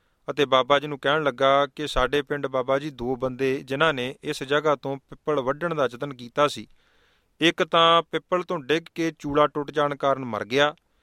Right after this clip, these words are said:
ਦੂਸਰਾ ਦਿਮਾਗੀ ਸੰਤੁਲਨ ਗਵਾ ਬੈਠਾ ਹੈ। ਆਪ ਜੀ ਦਾ ਹੁਕਮ ਮੈਂ ਮੋੜ ਤਾਂ ਨਹੀਂ ਸਕਦਾ, ਪਰ ਮੈਂ ਸਰੀਰ ਕਰਕੇ ਔਖਾ ਨਾ ਹੋ ਜਾਵਾਂ, ਨਾਲੇ ਕਿਤੇ ਲੋਕਾਂ ਵੱਲੋਂ ਹਾਸੋਹੀਣੀ ਹੀ ਨਾ ਹੋਵੇ।" ਬਾਬਾ ਜੀ ਨੇ ਉਸ ਨੂੰ ਚੰਗੀ ਤਰ੍ਹਾਂ ਸਮਝਾਇਆ ਕਿ "ਹੁਣ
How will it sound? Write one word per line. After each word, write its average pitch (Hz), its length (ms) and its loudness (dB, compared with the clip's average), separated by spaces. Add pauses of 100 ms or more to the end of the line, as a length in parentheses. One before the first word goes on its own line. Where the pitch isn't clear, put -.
(360)
ਦੂਸਰਾ 170 540 2
ਦਿਮਾਗੀ 139 460 -2
ਸੰਤੁਲਨ 131 460 -6
ਗਵਾ 117 260 -2
ਬੈਠਾ 101 320 -12
ਹੈ। - 140 -20 (840)
ਆਪ 160 320 4
ਜੀ 180 140 -12
ਦਾ 185 160 4
ਹੁਕਮ 165 500 -2
ਮੈਂ 170 200 2
ਮੋੜ 127 260 -4
ਤਾਂ 135 180 0
ਨਹੀਂ 156 100 -4
ਸਕਦਾ, 143 440 0 (120)
ਪਰ 151 140 0
ਮੈਂ 135 320 2
ਸਰੀਰ 143 360 -6
ਕਰਕੇ 147 380 -4 (120)
ਔਖਾ 151 280 0
ਨਾ 113 120 -4
ਹੋ 98 160 -8
ਜਾਵਾਂ, 131 340 -2 (680)
ਨਾਲੇ 151 320 4
ਕਿਤੇ 165 240 -4
ਲੋਕਾਂ 156 360 2
ਵੱਲੋਂ 165 180 0
ਹਾਸੋਹੀਣੀ 156 580 0
ਹੀ 156 100 -6
ਨਾ 107 140 -8
ਹੋਵੇ।" 95 260 -12 (1500)
ਬਾਬਾ 156 360 4
ਜੀ 165 100 -4
ਨੇ 175 100 -2
ਉਸ 165 160 -6
ਨੂੰ 160 120 -8
ਚੰਗੀ 151 300 -8
ਤਰ੍ਹਾਂ 160 200 -2
ਸਮਝਾਇਆ 139 560 2
ਕਿ 156 200 -10
"ਹੁਣ 147 180 -8